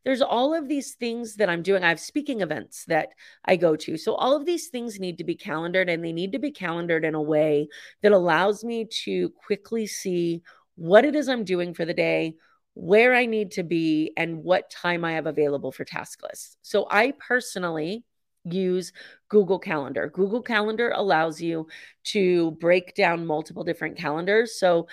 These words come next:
I have everything that I need to do with my law firm that syncs over to Google Calendar. And then I have my networking calendar and my coaching calendar and my personal calendar. Um, I have an administrative tasks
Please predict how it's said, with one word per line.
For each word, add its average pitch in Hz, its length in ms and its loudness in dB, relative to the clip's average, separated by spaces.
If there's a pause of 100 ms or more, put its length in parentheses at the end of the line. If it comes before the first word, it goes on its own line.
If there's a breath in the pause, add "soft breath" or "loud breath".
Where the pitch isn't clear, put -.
(280 loud breath)
I 175 120 0
have 175 560 2
everything 220 480 2
that 233 100 -2
I 226 80 2
need 208 180 -2
to 185 120 -2
do 170 160 2
with 165 180 -4
my 160 140 0
law 151 200 2
firm 156 300 0
that - 140 -6
syncs 165 360 -8
over 160 200 0
to 165 80 -2
Google 156 320 -2
Calendar. 131 580 -2 (420 loud breath)
And 196 160 2
then 220 140 6
I 220 120 4
have 208 280 2
my 208 160 0
networking 170 560 -2
calendar 147 420 0
and 143 120 0
my 160 100 2
coaching 175 540 -2
calendar 180 560 -4
and 156 240 -2 (240 soft breath)
my 196 140 4
personal 202 540 -2
calendar. 139 720 -4 (320 loud breath)
Um, 170 520 0 (640)
I 180 140 6
have 165 520 2 (480 loud breath)
an 208 140 4
administrative 196 880 0
tasks - 640 -6